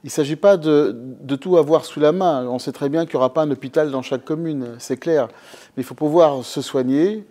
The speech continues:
malgré tout, dans de bonnes conditions, avec une, une distance, euh, normale à parcourir.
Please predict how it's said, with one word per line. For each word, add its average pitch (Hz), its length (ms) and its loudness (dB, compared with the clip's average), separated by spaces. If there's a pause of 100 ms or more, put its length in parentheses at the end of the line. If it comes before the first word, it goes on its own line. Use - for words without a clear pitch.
malgré 127 360 -2
tout, 196 300 -8 (300)
dans 151 140 0
de 170 60 -2
bonnes 165 180 0
conditions, 156 720 -4 (120)
avec 156 320 0
une, 151 140 -2
une 123 260 0
distance, 147 500 -4
euh, 113 260 0 (360)
normale 131 320 0
à 127 80 2
parcourir. 123 500 -4